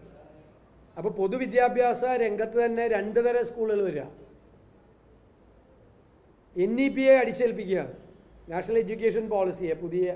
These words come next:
പോളിസിയെ. ഇതിനൊന്നും ഒരു തരത്തിലുള്ള, ഇതെല്ലാം വലിയ വീരവാദം മുഴക്കിയതാണ് നേരത്തെ. ഇതുപോലെ ആയുഷ്മാൻ ആരോഗ്യ പദ്ധതി, അത് കേന്ദ്ര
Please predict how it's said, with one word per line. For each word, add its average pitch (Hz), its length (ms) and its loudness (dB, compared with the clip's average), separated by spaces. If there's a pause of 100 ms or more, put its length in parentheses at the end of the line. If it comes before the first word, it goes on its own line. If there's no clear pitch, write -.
(400)
പോളിസിയെ. 156 420 -10 (1040)
ഇതിനൊന്നും 262 460 0 (120)
ഒരു 233 200 2 (100)
തരത്തിലുള്ള, 233 560 0 (600)
ഇതെല്ലാം 208 320 0
വലിയ 269 200 -2
വീരവാദം 269 420 4
മുഴക്കിയതാണ് 262 400 0 (100)
നേരത്തെ. 170 320 -4 (880)
ഇതുപോലെ 233 300 2 (280)
ആയുഷ്മാൻ 226 420 -2 (120)
ആരോഗ്യ 214 360 2
പദ്ധതി, 180 300 -4 (880)
അത് 214 120 0 (120)
കേന്ദ്ര 220 260 0